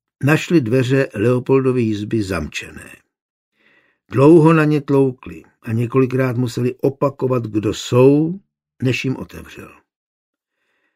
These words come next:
„Chvála Bohu,“ řekl, když se škvírou ve dveřích přesvědčil, že to je doopravdy jeho syn a tajemník Tomaso. Byl bledý a pod očima měl kruhy.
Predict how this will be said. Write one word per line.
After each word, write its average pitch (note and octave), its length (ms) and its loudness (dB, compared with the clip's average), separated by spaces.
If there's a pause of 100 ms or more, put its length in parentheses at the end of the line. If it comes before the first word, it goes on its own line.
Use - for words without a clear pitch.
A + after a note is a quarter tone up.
(420)
„Chvála E3+ 460 2
Bohu,“ A2 560 2 (800)
řekl, C3 560 -2
když G#2+ 360 -4
se G#2 120 -10
škvírou A2 580 -4
ve G#2+ 120 -4
dveřích G#2+ 460 -6
přesvědčil, A#2 920 -6 (180)
že - 160 -14
to - 160 -12
je G2+ 160 -6
doopravdy G2 720 -8
jeho G2 360 -8
syn A2+ 500 -8
a A2 120 -12
tajemník G2+ 640 -12
Tomaso. - 520 -14 (1000)
Byl F2 220 -8
bledý C3+ 640 -2 (680)
a G2 100 -10
pod - 260 -10
očima A#2 380 -4
měl A2 240 -6
kruhy. - 480 -14